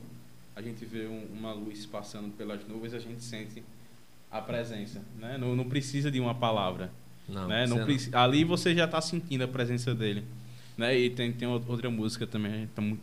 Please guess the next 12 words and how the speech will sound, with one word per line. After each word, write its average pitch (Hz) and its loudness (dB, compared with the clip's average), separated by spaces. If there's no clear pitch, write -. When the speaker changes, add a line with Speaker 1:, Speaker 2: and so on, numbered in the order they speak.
Speaker 1:
uma 110 -2
live 104 2
muito 101 0
musical 104 0
aqui 101 -4
hoje, 107 -2
né? 143 0
Speaker 2:
Hum. 170 0
Speaker 1:
<laughs> - -2
É, 104 2
"Estou 123 2
aqui." 92 -4